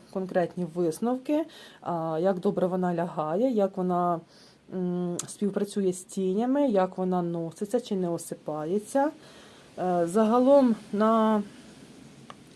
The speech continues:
ощуп, е, вона приємні глітери. Е, нема таких, знаєте, сильно, м,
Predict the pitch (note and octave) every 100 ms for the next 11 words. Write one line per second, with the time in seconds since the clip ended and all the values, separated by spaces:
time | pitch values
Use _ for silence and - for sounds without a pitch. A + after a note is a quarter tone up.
0 | - G#3 G#3+ - F#3 - - - - -
1 | - - - - F3 F3 E3+ E3+ E3 D#3+
2 | F#3 F#3 F#3 B3+ A3 F#3 E3+ E3 F3+ A3
3 | C4 - G#3+ G#3 A#3 B3+ C4 B3+ C4 C4+
4 | - - - - - F#3+ G#3 A#3 B3 F#3+
5 | F#3+ E3+ F#3 G3 F#3+ F#3 F#3+ F3+ - G#3
6 | G3+ G3 F#3+